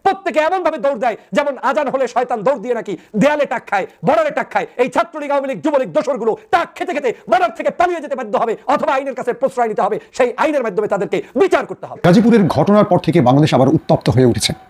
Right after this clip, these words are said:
Speaker 2: একদিকে বিএনপি সারা দেশে তারা জনসভার ঘোষণা দিচ্ছে, অন্যদিকে ছাত্ররা পুলিশের ব্যর্থতার জন্য পুলিশকে ভুয়া সম্বোধন করেছে।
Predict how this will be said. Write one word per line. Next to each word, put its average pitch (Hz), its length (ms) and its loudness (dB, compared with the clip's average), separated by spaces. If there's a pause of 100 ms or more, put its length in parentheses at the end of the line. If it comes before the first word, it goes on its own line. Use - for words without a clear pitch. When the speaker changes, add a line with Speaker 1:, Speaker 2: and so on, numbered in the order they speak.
(680)
Speaker 2:
একদিকে 160 300 6
বিএনপি 165 300 4
সারা 135 240 2
দেশে 208 160 2 (640)
তারা 127 160 4 (180)
জনসভার 139 380 4
ঘোষণা 127 260 0
দিচ্ছে, - 180 -6 (880)
অন্যদিকে 226 360 6
ছাত্ররা - 300 2 (1200)
পুলিশের 208 300 6 (120)
ব্যর্থতার 175 380 2
জন্য 175 140 6 (120)
পুলিশকে 214 320 4 (520)
ভুয়া 151 360 4
সম্বোধন 120 300 0
করেছে। - 220 -10